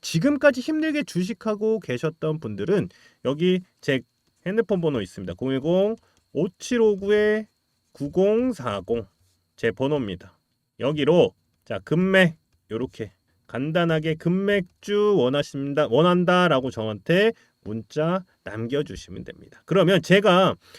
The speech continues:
텔레그램 링크 따로 보내드리도록 할게요.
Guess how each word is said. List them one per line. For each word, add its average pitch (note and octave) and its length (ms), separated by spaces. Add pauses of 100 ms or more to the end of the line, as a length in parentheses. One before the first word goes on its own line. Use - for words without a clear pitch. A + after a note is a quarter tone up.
(220)
텔레그램 A#3 880 (280)
링크 B3 480 (100)
따로 D4 260
보내드리도록 B2+ 920
할게요. E3 360